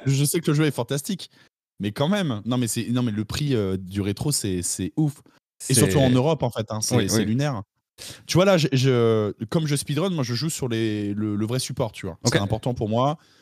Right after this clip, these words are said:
Speaker 1: parce que j'aime ça, et je trouve que le rendu, euh, le rendu est, est très... Euh... Alors, les limitations, hein, c'est genre le framerate, tu vois, ça va être un peu ça, la limite, euh, du truc de certaines vieilles
Speaker 2: Mhm.
Speaker 1: consoles. Et encore, c'est pas le cas de tous les jeux.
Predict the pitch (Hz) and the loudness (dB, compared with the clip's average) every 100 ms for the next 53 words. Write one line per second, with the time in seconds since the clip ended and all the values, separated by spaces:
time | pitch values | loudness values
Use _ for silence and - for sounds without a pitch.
0 | - - 127 127 - 151 151 107 151 - | -12 -2 0 0 2 2 2 0 -2 0
1 | 120 104 92 - _ _ _ _ _ _ | 2 2 0 -8 _ _ _ _ _ _
2 | _ _ 117 123 123 113 147 143 110 101 | _ _ 2 4 2 0 2 4 4 2
3 | 98 110 110 113 117 151 131 98 101 98 | -2 -2 -2 -2 -2 0 0 0 -2 -4
4 | - 135 131 110 98 98 - - - 107 | -6 -2 0 -2 -4 -8 -20 -20 -6 -4
5 | 117 117 123 123 117 117 - 151 139 107 | -2 2 4 4 2 0 2 2 2 0
6 | - 104 104 104 98 92 127 117 101 - | -2 -4 -2 -2 -2 -2 -4 -4 -6 -10
7 | - 95 101 92 98 110 - 110 98 95 | -10 -6 -6 -4 -4 -2 0 0 0 0
8 | 110 110 107 95 90 90 _ _ _ _ | -2 -2 -2 -2 -4 -8 _ _ _ _
9 | - 107 147 139 117 113 117 110 113 131 | -6 -2 -2 0 0 0 0 2 2 2
10 | 139 160 123 95 _ - _ _ _ _ | 2 0 -2 -6 _ -20 _ _ _ _
11 | - 98 98 156 - 107 120 - 107 104 | -4 -2 0 0 -2 -2 -4 -2 -2 -2